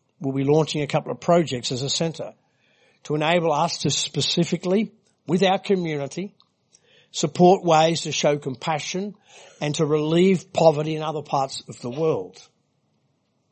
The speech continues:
And maybe God would also have some of us even visit some of those poorer nations and communities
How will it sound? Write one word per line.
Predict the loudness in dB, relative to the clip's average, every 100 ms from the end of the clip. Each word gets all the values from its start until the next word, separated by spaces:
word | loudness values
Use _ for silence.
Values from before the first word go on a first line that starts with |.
| _ _ _ _ _ _ _ _ _ _ _ _ _ _ _ _ _ _ _ _ -20 -20 -20 _
And | 0
maybe | 2 4 4
God | 8 10 10
would | 6 4
also | 2 4 2 2 0 -6 _ _ _ _ _ _ _ _
have | -8 -8 -4
some | -2 -2
of | -2
us | 0
even | 2 2 4
visit | 4 4 -2 -8 _
some | -6 -4
of | -2
those | 0 0 -2
poorer | -10 0 2 2
nations | 0 -4 -6 -10 -10 -10
and | -10
communities | -6 -4 -2 -4 -6 -10 -12 -16